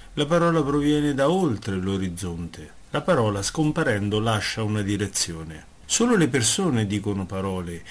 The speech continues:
e ogni parola dice sempre una persona. Se Dio c'è e parla, dovremmo poter riconoscere le sue parole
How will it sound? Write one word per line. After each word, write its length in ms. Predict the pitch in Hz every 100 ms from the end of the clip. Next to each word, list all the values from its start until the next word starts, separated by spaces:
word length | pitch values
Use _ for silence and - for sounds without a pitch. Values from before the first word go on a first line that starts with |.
| -
e 160 | 107 123
ogni 360 | 190 185 135
parola 600 | 104 104 95 87 90 113 113
dice 300 | 123 139 151
sempre 480 | - 120 95 87 95
una 160 | 92
persona. 640 | 85 87 - 90 82 78 - - - -
Se 320 | - - 147
Dio 500 | 143 202 214 185 123 -
c'è 360 | - 147 165 175 -
e 100 | -
parla, 640 | - - 101 95 110 135 151 - - -
dovremmo 420 | 143 143 190 185
poter 280 | 139 131 135
riconoscere 720 | 127 127 135 185 185 - 110
le 140 | 101 101
sue 260 | - 139
parole 600 | 110 107 110 120 110 104